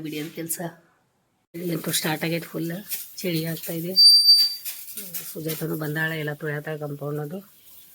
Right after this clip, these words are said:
ಇನ್ನು ಚಿನ್ನು ಗಿಡ ನಾವು ತಗೊಂಬಂದಿದ್ದು ಹಚ್ಚಿಲ್ಲ ಅನ್ಸ್ತೈತಿ. ಕೇಳ್ತೀನಿ ಅವ್ರಿಗೆ, ಹಚ್ಚಿ ಅಂತ ಹೇಳ್ತೀನಿ ಇವತ್ತು. ಇದ್ದೀನಿ. ಆ, ನಿನ್ನೆ ಸುಜಾತ ಅವಳ ಅಮ್ಮ ಹೇಳಿದ್ಲು, ಆ,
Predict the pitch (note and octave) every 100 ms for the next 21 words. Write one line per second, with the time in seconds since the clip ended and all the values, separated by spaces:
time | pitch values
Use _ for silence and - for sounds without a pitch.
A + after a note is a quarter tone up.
0 | - - - - - - - - F3 F#3
1 | F3+ - E3+ F#3 E3+ E3 F#3 F#3 F3+ E3+
2 | D#3+ E3+ E3 E3 D3+ D3+ E3+ E3+ D#3+ D3+
3 | - D3+ - - F3+ D#3 - D3+ D3+ C#3+
4 | C#3+ C#3 - - - D#3 D3+ D3+ C#3+ C#3+
5 | D3 C#3 - - - - - - E3 D#3+
6 | G3+ F#3 - - _ _ _ - F3+ E3
7 | D#3 D3+ D3+ D#3 D#3 D#3+ D#3 D3+ D#3 D#3
8 | D#3 D#3+ F3+ A3 - _ _ _